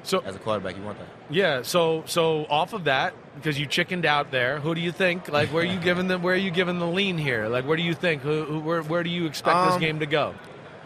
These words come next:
Speaker 2: For me, I, I think forty-niners gonna, I think it's gonna be a close game, man. It's two outstanding defenses at the
Speaker 1: Yeah,
Speaker 2: end of the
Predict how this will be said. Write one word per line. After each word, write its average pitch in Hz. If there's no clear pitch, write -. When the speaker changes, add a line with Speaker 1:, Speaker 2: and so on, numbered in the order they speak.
Speaker 2:
For 156
me, 196
I, 175
I 190
think 175
forty-niners 139
gonna, 123
I -
think 190
it's 170
gonna 160
be 151
a 143
close 147
game, 135
man. 117
It's -
two 139
outstanding 127
defenses 107
at 98
the 104
Speaker 1:
Yeah, 156
Speaker 2:
end 104
of 92
the -